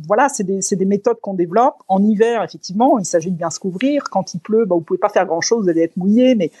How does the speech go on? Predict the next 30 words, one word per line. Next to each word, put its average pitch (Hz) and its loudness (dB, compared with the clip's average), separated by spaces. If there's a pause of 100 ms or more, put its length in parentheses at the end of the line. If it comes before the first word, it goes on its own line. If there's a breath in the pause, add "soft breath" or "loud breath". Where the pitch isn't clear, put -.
(260 loud breath)
bon, - -4
bah, 147 0
faut - -6
l'accepter, 143 -4
c'est 185 -4
pas 165 -2
grave 175 0
d'être 185 -2
mouillé. 220 2
Quand 196 -2
on 190 -2
court, 220 0
on, 160 -6 (260 loud breath)
quand 202 0
on 208 0
court, 240 0
pardon, 185 0
on 190 -6
produit 185 0
une, 175 -4
une 180 -6
certaine 190 -2
température 196 0
corporelle. 190 0 (320 loud breath)
L'idée, 160 -2
c'est - 0
de 170 0
diminuer 196 2
les 190 0
pauses, 247 2